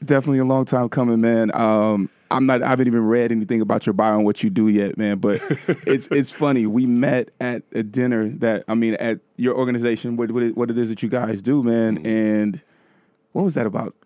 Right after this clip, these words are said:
Speaker 1: a year? How long ago was that? When, when
Speaker 2: It was
Speaker 1: that
Speaker 2: about, I think it was a little, it was, I think it was January of, uh, twenty sixteen, I believe.
Speaker 1: Wow.
Speaker 2: So January twenty sixteen, I think we're at S T K.
Speaker 1: Yeah, yeah.
Speaker 2: S T K in Midtown.
Speaker 1: Yeah, when I met you, brother, I was like, "You know what?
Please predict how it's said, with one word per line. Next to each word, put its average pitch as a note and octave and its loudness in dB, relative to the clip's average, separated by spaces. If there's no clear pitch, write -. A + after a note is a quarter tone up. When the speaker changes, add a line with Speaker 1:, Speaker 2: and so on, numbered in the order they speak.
Speaker 1:
a G#2+ -4
year? C#3+ -2
How D4+ -2
long F4+ 0
ago C#4+ -2
was C3 0
that? A#2+ -2
When, A2+ -2
when A#2+ 0
Speaker 2:
It A2+ 2
was A#2+ 0
Speaker 1:
that A#2 0
Speaker 2:
about, A#2 0
I G#2+ -2
think G2+ -8
it A#2+ 2
was G2+ -4
a G2+ -2
little, G#2 0
it G2 -4
was, G2 -2
I F#2 -6
think G#2+ -2
it G2 0
was D#2+ -6
January E2+ 0
of, D2+ -6
uh, D2+ -4
twenty E2 -6
sixteen, D#2+ -10
I C#2 -10
believe. C#2+ -12
Speaker 1:
Wow. A2+ -6
Speaker 2:
So A2+ 0
January F2+ -2
twenty F2 -8
sixteen, - -12
I D#2 -8
think D2+ -10
we're D#2 -6
at D2 -10
S E2 -14
T - -12
K. - -14
Speaker 1:
Yeah, B2 0
yeah. A#2+ 2
Speaker 2:
S F#2+ -2
T D#2 -10
K F2+ -6
in D2 -6
Midtown. C#2+ -14
Speaker 1:
Yeah, A2+ -2
when G#2+ -2
I B2+ 2
met B2+ 0
you, A2 0
brother, G#2+ 2
I G#2 -2
was G#2+ 0
like, G2+ -4
"You G#2 -2
know A2 0
what? A#2 0